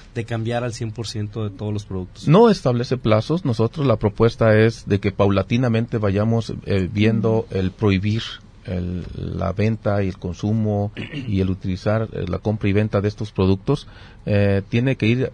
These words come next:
Speaker 2: eh, avanzando paulatinamente. Eh, Europa, otros países, eh, desarrollados lo han hecho de esta manera. Tan es así que algunos todavía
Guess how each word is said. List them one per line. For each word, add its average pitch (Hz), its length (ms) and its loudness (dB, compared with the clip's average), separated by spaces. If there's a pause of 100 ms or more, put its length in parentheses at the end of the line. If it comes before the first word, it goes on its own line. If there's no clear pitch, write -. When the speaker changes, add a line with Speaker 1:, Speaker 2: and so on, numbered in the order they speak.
(120)
Speaker 2:
eh, 92 320 -2
avanzando 104 640 2
paulatinamente. 104 840 -2
Eh, 92 540 2 (360)
Europa, 110 600 6
otros 117 300 0
países, 104 580 0 (420)
eh, 98 460 0
desarrollados 104 720 0
lo 101 160 4
han 131 140 6
hecho 123 280 2
de 107 100 2
esta 107 200 -4
manera. 98 420 0 (440)
Tan 98 160 2
es 113 100 0
así 120 220 -2
que - 120 -2
algunos 110 400 2
todavía 127 640 6